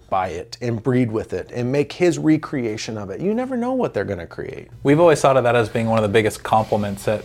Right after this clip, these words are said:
Speaker 2: a breeder can get.
Speaker 1: It's
Speaker 2: um,
Speaker 1: beautiful,
Speaker 2: is
Speaker 1: though. It
Speaker 2: someone
Speaker 1: really is.
Speaker 2: wanting to work with your work. But yeah, a lot of people are,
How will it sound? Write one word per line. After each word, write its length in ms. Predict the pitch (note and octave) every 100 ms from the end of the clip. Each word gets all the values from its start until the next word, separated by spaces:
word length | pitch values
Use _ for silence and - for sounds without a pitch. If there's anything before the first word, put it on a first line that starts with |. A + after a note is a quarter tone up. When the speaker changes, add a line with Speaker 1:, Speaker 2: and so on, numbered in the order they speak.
| -
Speaker 2:
a 80 | G#2+
breeder 300 | G#2+ G#2+ G2+
can 180 | A2+ G#2
get. 300 | G#2+ G#2 - - - -
Speaker 1:
It's 120 | A2+ A2
Speaker 2:
um, 120 | B2
Speaker 1:
beautiful, 260 | D#3 -
Speaker 2:
is 80 | A2
Speaker 1:
though. 40 | F#2+
It 40 |
Speaker 2:
someone 260 | - - A2
Speaker 1:
really 100 | G#2
is. 20 |
Speaker 2:
wanting 200 | A2 G#2
to 80 | G2+
work 300 | G2+ A2 -
with 140 | G#2+
your 160 | G#2+ G2+
work. 380 | F#2+ G2 - - - - - - - - -
But 140 | G#2+ A#2
yeah, 260 | A2 G2+ -
a 60 |
lot 180 | A2 A2
of 60 | A2
people 260 | A2+ G#2+
are, 280 | G2 G2 F#2+